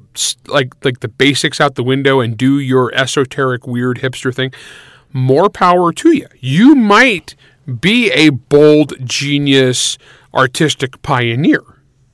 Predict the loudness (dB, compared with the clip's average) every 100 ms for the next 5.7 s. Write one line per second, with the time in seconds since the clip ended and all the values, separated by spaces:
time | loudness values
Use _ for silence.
0 | _ _ _ -10 -4 -2 2 2 0 -4
1 | -18 -14 -10 -4 -4 0 0 2 0 -2
2 | -4 -6 -4 -2 0 0 2 2 0 0
3 | 0 0 -6 -12 -14 _ _ -20 _ 0
4 | 2 2 0 0 0 -2 0 0 0 -2
5 | -4 -2 -2 -2 2 2